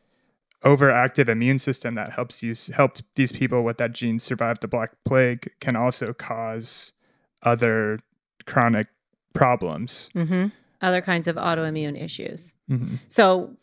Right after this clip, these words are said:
Speaker 2: our immune system, our bodies that helped us adjust to this Black Plague, um, and this gene is still being expressed today. A lot of us have it, and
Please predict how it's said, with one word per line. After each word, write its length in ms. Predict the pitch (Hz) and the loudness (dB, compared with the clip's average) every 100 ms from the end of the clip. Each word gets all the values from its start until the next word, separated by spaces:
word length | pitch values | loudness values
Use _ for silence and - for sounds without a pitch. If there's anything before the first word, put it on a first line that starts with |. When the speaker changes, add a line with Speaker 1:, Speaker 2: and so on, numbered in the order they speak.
| - | 0
Speaker 2:
our 400 | 208 190 180 180 _ _ _ | 2 4 2 0 _ _ _
immune 400 | - 202 247 269 | -10 0 2 2
system, 360 | 247 208 - 208 | 0 -2 -2 -2
our 140 | 175 | 0
bodies 600 | 175 202 196 185 180 175 - | 2 2 4 2 -2 -4 -2
that 480 | 180 175 170 170 - _ _ _ _ _ _ _ _ | 0 2 0 -2 -8 _ _ _ _ _ _ _ _
helped 380 | - 240 233 - | -4 0 0 0
us 220 | 202 180 - | -2 -2 -6
adjust 800 | 185 - 185 214 196 - - - | -6 -6 0 0 0 -4 -12 -8
to 280 | - 185 170 | -2 -2 -4
this 340 | 165 180 165 - | -2 -2 -2 -8
Black 420 | - 175 165 _ | -4 -2 -2 _
Plague, 560 | - 247 220 208 190 - _ _ _ - | -2 2 4 2 -2 -8 _ _ _ -8
um, 360 | - 175 160 160 | -4 -2 -4 -6
and 220 | 190 185 | -8 0
this 220 | 185 247 - | 2 2 2
gene 240 | 277 262 | 0 0
is 140 | 226 | -2
still 220 | - 214 185 | -2 -2 -2
being 240 | 180 160 | -4 -8
expressed 540 | 156 - 208 196 - | -10 -2 0 0 -4
today. 640 | - 185 185 180 175 175 - | -4 2 4 4 0 -2 -6
A 80 | 165 | -6
lot 220 | 165 165 | -4 -4
of 100 | 156 | -4
us 180 | 151 - | -6 -2
have 300 | 196 180 170 | 2 2 2
it, 260 | 165 165 - - - - - | 0 -2 -8 -20 -20 -20 -2
and 520 | 185 175 170 160 156 | 2 2 2 0 -2